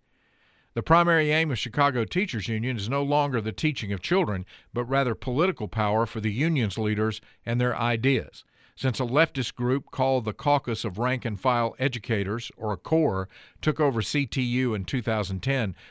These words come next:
both student proficiency and enrollment have dropped. The more power the group has secured,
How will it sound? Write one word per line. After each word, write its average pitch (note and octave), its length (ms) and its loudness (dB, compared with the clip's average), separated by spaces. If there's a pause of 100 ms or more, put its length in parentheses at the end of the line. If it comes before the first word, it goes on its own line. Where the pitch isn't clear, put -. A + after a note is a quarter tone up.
(160)
both B2 200 2
student F3 440 2
proficiency A2+ 880 -4
and A#2+ 140 -2
enrollment A2+ 640 2 (300)
have G2 240 -4
dropped. G#2+ 640 -2 (480)
The G#2+ 100 -2
more B2+ 240 0
power D3 420 4
the B2 100 -2
group D3 340 -2
has B2 180 -2
secured, F3+ 580 -2